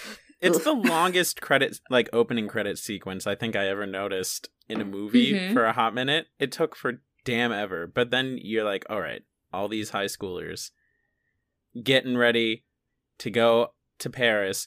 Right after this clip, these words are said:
Speaker 1: and you also have that one fucking dickbag teacher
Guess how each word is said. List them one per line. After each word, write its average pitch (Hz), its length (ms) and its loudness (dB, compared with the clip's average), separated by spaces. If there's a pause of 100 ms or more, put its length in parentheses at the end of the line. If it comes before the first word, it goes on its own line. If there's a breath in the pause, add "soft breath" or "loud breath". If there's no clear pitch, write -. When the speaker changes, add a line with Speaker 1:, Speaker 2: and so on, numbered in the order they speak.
(240 soft breath)
Speaker 1:
and 180 120 2
you 226 80 6
also 233 240 2
have 190 160 0
that 117 240 -2
one 156 480 -2 (420)
fucking 123 440 -4 (160)
dickbag 131 600 -6
teacher - 680 -10